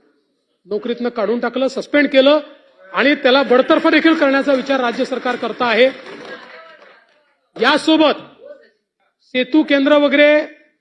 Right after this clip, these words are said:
यांनी किंवा आपल्या अंगणवाडी सेविका असतील या सगळ्यांनी या योजनेमध्ये मदत करावी म्हणून प्रति व्यक्ती किंवा प्रति फॉर्म पन्नास रुपये राज्य सरकार त्यांना देणार आहे.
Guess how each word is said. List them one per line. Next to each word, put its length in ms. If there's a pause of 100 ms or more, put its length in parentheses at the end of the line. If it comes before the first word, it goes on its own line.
(400)
यांनी 480 (600)
किंवा 180
आपल्या 420
अंगणवाडी 500
सेविका 380
असतील 300 (680)
या 180
सगळ्यांनी 540 (640)
या 340
योजनेमध्ये 680
मदत 380
करावी 280
म्हणून 320 (840)
प्रति 460
व्यक्ती 460 (340)
किंवा 160
प्रति 320
फॉर्म 360 (720)
पन्नास 500
रुपये 280
राज्य 340
सरकार 340
त्यांना 280
देणार 260
आहे. 220